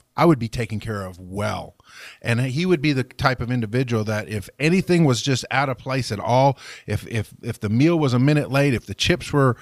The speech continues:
were, were not there, you know, as, as, as we're sitting down, he was gonna go make it right. And he was gonna, you know, he was gonna jack up somebody if you had, if he had to. And I just remember, I said, "Gosh, you know, this is the type of people we need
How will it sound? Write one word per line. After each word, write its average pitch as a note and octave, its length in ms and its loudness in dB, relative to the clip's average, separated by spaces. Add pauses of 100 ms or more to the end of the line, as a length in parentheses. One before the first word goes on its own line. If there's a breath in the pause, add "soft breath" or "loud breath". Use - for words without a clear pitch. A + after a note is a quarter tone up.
(260 loud breath)
were, A#2+ 220 0
were B2 160 2
not C3+ 300 2
there, D3 240 0
you C3+ 140 0
know, B2+ 140 0
as, B2+ 200 2
as, A#2+ 320 0
as A2+ 580 0
we're C#3+ 240 4
sitting C#3+ 340 2
down, C3+ 320 4 (320 loud breath)
he G3+ 200 4
was D#3+ 160 4
gonna C3 220 0
go A2+ 140 2
make C3 280 2
it A2 100 -6
right. A2+ 320 -2
And G#2+ 100 -8
he D3 120 2
was C#3 120 2
gonna, A#2+ 380 0
you A2 300 -4
know, G2+ 160 0 (320)
he A#2 140 4
was E3 100 4
gonna D3+ 160 4
jack C3+ 320 0
up C#3 100 0
somebody A2+ 440 -2
if G#2 120 -8
you G#2+ 100 -6
had, A#2+ 260 -2
if G#2+ 120 -8
he A2 80 -10
had A#2+ 320 -2
to. G2+ 260 -4 (640 loud breath)
And C#3 120 -2
I D3 80 0
just E3 180 -2
remember, F3 400 2
I A#2 60 0
said, A#2 340 -4
"Gosh, - 340 -6
you B2+ 80 -4
know, A2+ 120 -2
this D#3+ 240 -2
is F3 80 -4
the F3+ 80 -4
type C#3+ 260 -2
of B2 80 -4
people A#2+ 260 -4
we A2+ 140 2
need A#2 460 2